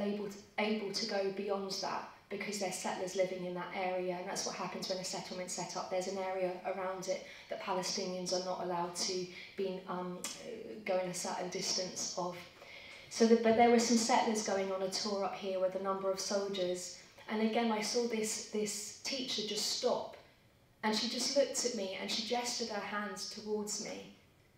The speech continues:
And I walked up to her again and she says, "I'm really scared." So I took her hand and I walked her past the settlers so that she was able to continue her journey. Now,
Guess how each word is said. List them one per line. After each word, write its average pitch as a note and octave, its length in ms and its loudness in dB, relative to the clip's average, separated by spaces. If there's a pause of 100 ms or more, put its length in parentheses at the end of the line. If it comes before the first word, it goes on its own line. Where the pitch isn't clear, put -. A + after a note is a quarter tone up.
(420)
And A3 120 0
I A3 60 4
walked A3+ 340 2
up A3 280 0
to G3 100 -2
her F#3 180 2
again F#3 300 -2 (460)
and G#3 160 -4
she A#3 100 -2
says, A3 280 -2
"I'm A3 200 0
really A3 260 0
scared." F3 500 -4 (600)
So - 180 -2
I G#3 60 2
took A3+ 280 2
her A3 60 0
hand G3+ 480 -2 (120)
and G3 120 -4
I G3 60 0
walked G#3+ 260 0
her G#3+ 140 -4
past G3 320 -6
the - 80 -6
settlers - 720 -8 (140)
so - 200 -2
that - 180 -4
she G#3 220 0
was G3 160 -2
able F#3+ 400 -2 (200)
to A3 120 -6
continue F#3+ 680 -6 (240)
her F3+ 180 2
journey. F#3 540 0 (1600)
Now, G#3+ 420 6